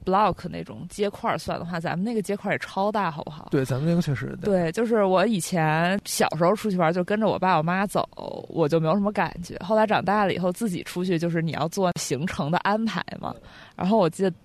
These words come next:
Speaker 1: 特别清楚，就是毕业的时候去日本，然后我就想，啊，这隔了两三个街区，这得坐公交了，这不坐地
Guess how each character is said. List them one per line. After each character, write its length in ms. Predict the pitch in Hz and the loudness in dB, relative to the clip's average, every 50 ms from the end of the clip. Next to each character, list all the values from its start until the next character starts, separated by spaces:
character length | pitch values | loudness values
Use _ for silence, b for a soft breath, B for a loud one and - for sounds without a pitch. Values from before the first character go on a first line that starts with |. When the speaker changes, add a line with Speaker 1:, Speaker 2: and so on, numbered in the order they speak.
| _ _ | _ _
Speaker 1:
特 100 | - 226 | -2 0
别 100 | 180 180 | 2 2
清 140 | 190 180 214 | 2 2 2
楚， 80 | 196 180 | 0 2
就 80 | 180 | 2
是 100 | 190 190 180 _ | 0 0 0 _
毕 160 | - 226 208 | -4 -2 2
业 140 | 208 220 202 | 4 4 4
的 100 | 180 175 | 4 4
时 60 | 165 | 4
候 140 | 160 165 180 | 4 4 2
去 180 | 185 - - 214 | 2 0 -2 -2
日 300 | 202 214 240 233 214 180 | -2 0 0 2 2 2
本， 180 | 170 - - - _ - - - - 240 - - B B B B B B B B B B | 2 0 -8 -8 _ -10 -8 -8 -10 -10 -14 -20 B B B B B B B B B B
然 100 | _ - | _ 0
后 120 | 208 247 247 | 2 2 4
我 20 | |
就 80 | 233 247 | 4 2
想， 180 | 233 - 170 - | 2 2 0 0
啊， 220 | - - 302 349 370 - - | 0 -4 -6 -6 -6 -12 -8
这 160 | - 330 294 | -4 -4 -4
隔 220 | - - 190 185 185 | 0 2 4 4 6
了 220 | 190 180 175 170 | 6 6 6 4
两 180 | 170 170 151 165 | 4 4 2 2
三 180 | 151 190 170 | 2 2 2
个 80 | 170 175 | 2 2
街 180 | 165 175 165 | 2 2 2
区， 400 | 170 - - - 170 160 156 165 175 B B B B B _ - | 2 0 -4 -2 -2 -2 -2 -2 -6 B B B B B _ 0
这 120 | - 214 | 0 0
得 160 | 202 _ 170 156 | 2 _ 2 2
坐 140 | - 160 | 2 2
公 160 | 147 165 170 170 | 2 2 2 4
交 240 | 170 170 165 165 | 4 4 6 6
了， 140 | 165 127 127 | 4 4 2
这 160 | - 196 185 | 4 2 0
不 160 | 180 - - 175 | 0 0 -2 2
坐 160 | 190 208 185 | 4 4 4
地 140 | - 202 190 | 4 8 8